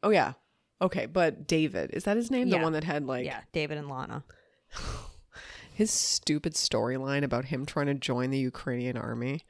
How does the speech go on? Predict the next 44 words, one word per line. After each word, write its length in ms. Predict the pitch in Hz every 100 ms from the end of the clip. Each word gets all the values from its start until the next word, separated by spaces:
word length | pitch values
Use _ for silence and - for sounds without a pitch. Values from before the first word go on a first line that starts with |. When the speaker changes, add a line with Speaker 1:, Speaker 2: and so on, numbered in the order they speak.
| -
Speaker 2:
Oh, 380 | 185 165 135 - -
Speaker 1:
I, 60 |
Speaker 2:
so 460 | 214 233 220 180 180 143
weird. 280 | 151 135 113
Speaker 1:
someone 640 | 90 - 285 339 339 311 - _ _ -
take 300 | - 214 190
him 200 | - 196 -
off. 460 | 139 131 107 - - - -
But 60 | 202
Speaker 2:
Yeah. 180 | 214 208
Speaker 1:
you 60 |
know 100 | 349
what? 300 | 370 220 269 - - -
Someone 320 | - 220 220
else 200 | 185 190
posted 340 | - 180 - 170
on 80 | 143
Reddit, 240 | 143 127
like, 220 | 131 131 - - -
I 60 | 170
don't 100 | 147
know, 80 |
months 320 | 131 113 139 160
ago. 220 | 131 135
It 60 |
was 120 | 147 143
just 200 | 156 156
like, 240 | 139 - - - - -
does 140 | 185 185
any, 160 | 170
there 220 | 135 180
was, 100 | 175
like, 120 | 175 160
a 300 | 151 135 131
thread 380 | - 156 139
that 80 | 139
was 160 | 139 151
like, 100 | 143
"Does 100 | 147
anybody 360 | 156 160 165 151
know 320 | 135 135 127
any 160 | 143
of 80 | 135
the, 160 | 135